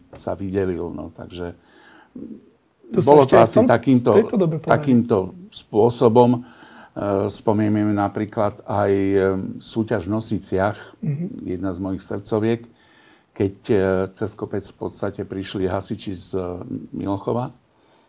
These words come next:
Speaker 1: A teraz, e, Milchovci tiež prišli, tričko také s Mickey Mouseom, kak-, bla, bla, bla. A, e,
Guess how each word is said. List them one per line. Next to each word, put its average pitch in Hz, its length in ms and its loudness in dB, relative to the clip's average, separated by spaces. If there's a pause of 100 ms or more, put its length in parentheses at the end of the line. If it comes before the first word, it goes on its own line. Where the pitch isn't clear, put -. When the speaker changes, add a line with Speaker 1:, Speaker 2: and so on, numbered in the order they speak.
(400)
Speaker 1:
A 90 160 -10
teraz, 104 560 -2
e, 104 80 -2 (400)
Milchovci 104 720 -4
tiež 107 240 -4
prišli, 87 340 -12 (540)
tričko 98 420 -8
také 95 400 -6
s 87 80 -8
Mickey 95 240 -4
Mouseom, 92 560 -6
kak-, - 300 -10
bla, 95 240 2
bla, 90 160 0
bla. 101 240 -2 (960)
A, 98 140 -4 (440)
e, - 160 -16